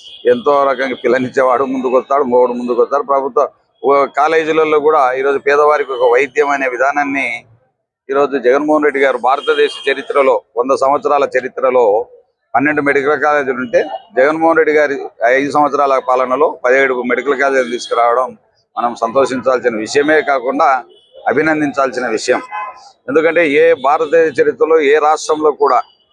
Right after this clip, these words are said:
ఇంతవరకు పదిహేడు మెడికల్ కాలేజీలు ఇచ్చే ముఖ్యమంత్రులు మనం చూడలేదు.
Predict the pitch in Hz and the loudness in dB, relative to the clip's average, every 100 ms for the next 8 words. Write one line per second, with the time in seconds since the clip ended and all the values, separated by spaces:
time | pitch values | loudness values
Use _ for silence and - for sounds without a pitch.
0 | _ _ _ 135 160 165 147 147 147 147 | _ _ _ -2 2 2 0 0 2 0
1 | 139 131 135 143 147 143 135 131 123 - | -2 -2 0 0 0 0 0 -4 -6 -2
2 | 143 135 143 131 120 120 117 127 120 117 | -2 0 2 2 2 -2 -2 -2 0 0
3 | 80 | 0